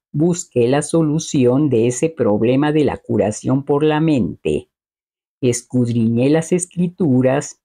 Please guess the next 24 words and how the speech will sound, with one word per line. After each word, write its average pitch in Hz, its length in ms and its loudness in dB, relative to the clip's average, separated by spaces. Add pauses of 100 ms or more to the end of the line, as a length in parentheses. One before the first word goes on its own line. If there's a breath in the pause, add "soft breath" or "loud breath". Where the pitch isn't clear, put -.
(180)
y 170 220 2
leí 123 260 2
poco 151 640 0
de 98 180 0
otras 143 440 0
cosas. - 760 -4 (760)
Me 165 160 2
mantuve 170 580 0
alejada 156 720 0
de 147 140 2
la 107 160 0
vida 131 280 0
social 147 800 -2 (340)
y 170 200 0
dediqué 127 580 0
tiempo 147 600 0
y 165 100 2
energías 135 1000 -2
al 127 220 0
descubrimiento 123 1160 0
de 104 180 2
una 147 320 2
regla 131 540 -2
positiva. 147 920 -4